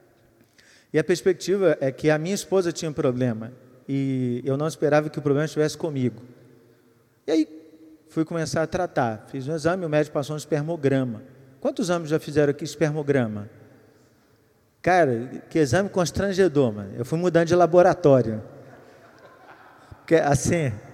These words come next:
você pega intimidade, é uma porcaria, cara. Aí fui fazer o primeiro espermograma, resultado. Aí eu tinha,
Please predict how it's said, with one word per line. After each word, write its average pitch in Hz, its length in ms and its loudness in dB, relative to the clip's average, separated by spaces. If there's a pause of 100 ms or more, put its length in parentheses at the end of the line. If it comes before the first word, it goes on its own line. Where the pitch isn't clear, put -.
(300)
você - 180 2
pega 180 260 6
intimidade, 175 560 4
é 180 40 6
uma 165 60 4
porcaria, 180 560 2
cara. 113 400 -2 (1800)
Aí 208 200 0
fui 214 160 0
fazer 196 280 6
o 196 40 6
primeiro 190 340 0
espermograma, 180 800 0
resultado. 175 800 2
Aí 123 140 2
eu 175 120 4
tinha, 165 500 -2